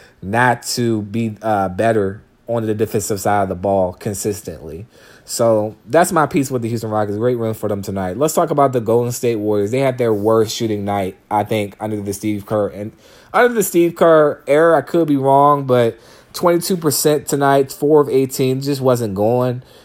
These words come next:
Um, like I said before, and I covered this in the, in the, in the podcast before this one about Golden State, so I'm not gonna get too much into it 'cause I had a whole podcast dedicated to my thoughts on Golden State and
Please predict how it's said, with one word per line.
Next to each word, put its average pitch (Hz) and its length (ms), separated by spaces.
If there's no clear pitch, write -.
Um, 117 600
like 156 200
I 160 100
said 147 260
before, 127 260
and 123 80
I 120 60
covered 139 340
this 127 180
in 113 120
the, 110 180
in 110 80
the, 101 400
in 107 160
the 101 60
podcast 117 600
before 110 360
this 113 180
one 117 340
about 104 360
Golden 113 260
State, 117 220
so 117 100
I'm 117 60
not 135 100
gonna 127 140
get 120 160
too 127 180
much 120 240
into 117 380
it 110 100
'cause - 80
I 107 140
had 104 80
a 104 60
whole 110 560
podcast 110 520
dedicated 104 460
to 98 100
my 101 200
thoughts 104 340
on 101 160
Golden 101 260
State 104 380
and 95 260